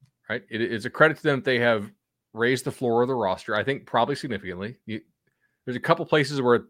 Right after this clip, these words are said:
everything could still fall apart, but that, that would be, like, severe injury related. I mean, we've already lost two centers. I mean, the one's coming back, but we'll see when he comes back. Obviously, given that he went for three eighty, that's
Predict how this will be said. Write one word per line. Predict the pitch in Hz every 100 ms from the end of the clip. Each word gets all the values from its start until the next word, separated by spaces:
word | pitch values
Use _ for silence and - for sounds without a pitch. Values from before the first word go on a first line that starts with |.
| -
everything | 117 120 117
could | 113
still | - 117 110
fall | 120 110
apart, | 104 - 147 113 - _ _ _ _ _ _ _ _ _ _
but | 113 131 127
that, | 139
that | 147
would | 143
be, | 135 120 113 _ _ _ _ _ _ - -
like, | -
severe | - 147 120 131 123 110
injury | 113 104 95
related. | 85 85 85 - _ _ _ _ _ _ _ _
I | 104
mean, |
we've | 101
already | 120 117
lost | 120 113
two | - 117
centers. | - 98 85 -
I | 92
mean, | 92
the | 95
one's | 95 104 98
coming | 104 92
back, | 92 87 87 _
but | 90 - _
we'll | -
see | 110 95 82 95
when | 95 92
he |
comes | 78 - -
back. | 50 - _ _ _ _
Obviously, | 92 95 - 95 -
given | 107 104
that | 101
he |
went | 95 90
for | -
three | - 110 92
eighty, | 98 80 87 _ _ _ _ _ _ _ _ _
that's | 98 -